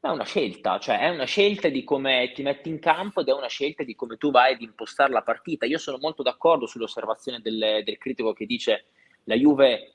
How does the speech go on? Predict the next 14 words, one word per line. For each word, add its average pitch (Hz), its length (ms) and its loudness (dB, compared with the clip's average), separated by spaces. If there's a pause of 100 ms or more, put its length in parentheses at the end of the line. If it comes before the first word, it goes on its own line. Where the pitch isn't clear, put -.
(120)
non, 127 520 -8
non 139 220 -2
ha - 20 2
ancora 180 260 4
sbagliato 139 360 0
un 131 80 0
approccio", 170 480 0
perché - 240 -4
non 131 240 -10
ha - 20 -8
ancora 147 380 -4
sbagliato 113 500 -8
un - 60 -18
approccio. 135 680 -6